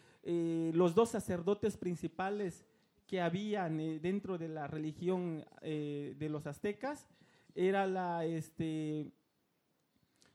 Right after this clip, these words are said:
el Tlatoani y la Cihuacóatl,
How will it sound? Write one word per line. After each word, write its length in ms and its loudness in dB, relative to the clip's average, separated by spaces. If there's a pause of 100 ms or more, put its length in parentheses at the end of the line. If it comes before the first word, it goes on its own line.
(240)
el 840 0 (1500)
Tlatoani 720 0 (1120)
y 400 -6 (300)
la 160 -2
Cihuacóatl, 800 -2